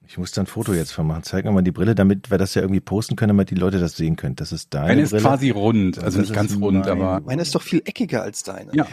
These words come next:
Speaker 1: Ja, ja, okay, aber im Prinzip so ungefähr so. Auf alle
Speaker 3: Nee,
Speaker 1: Fälle hab,
Speaker 3: nee.
Speaker 1: ist ja auch egal.
Speaker 2: Ein Rahmen, die hat Gläser.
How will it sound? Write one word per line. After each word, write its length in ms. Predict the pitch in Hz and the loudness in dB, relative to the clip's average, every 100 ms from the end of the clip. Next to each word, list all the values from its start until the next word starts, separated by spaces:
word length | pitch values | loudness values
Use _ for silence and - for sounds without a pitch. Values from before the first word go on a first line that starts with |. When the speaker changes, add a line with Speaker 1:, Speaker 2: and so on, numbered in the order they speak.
| 127 | 2
Speaker 1:
Ja, 100 | 160 | 4
ja, 140 | 175 | 4
okay, 220 | 151 113 | 2 0
aber 180 | 117 131 | 2 0
im 80 | 139 | 0
Prinzip 540 | 139 127 143 185 180 | -2 0 4 2 2
so 120 | 147 | -2
ungefähr 680 | - 151 175 143 - 90 82 | 2 4 6 4 0 -4 -4
so. 180 | 90 90 135 147 | -2 -2 -2 -4
Auf 80 | 175 | 0
alle 140 | 143 175 | 2 4
Speaker 3:
Nee, 60 | |
Speaker 1:
Fälle 220 | 175 165 | 2 2
hab, 140 | 135 - | 0 -2
Speaker 3:
nee. 140 | 151 | -4
Speaker 1:
ist 160 | 156 156 | -2 0
ja 100 | 151 | 0
auch 80 | 143 | 0
egal. 300 | 110 82 78 | 0 0 0
Speaker 2:
Ein 100 | - | 0
Rahmen, 540 | 117 131 160 175 175 | 2 4 2 0 -2
die 100 | 127 | 0
hat 160 | 120 - | -2 0
Gläser. 640 | 120 123 135 156 160 - | 0 2 2 2 0 -2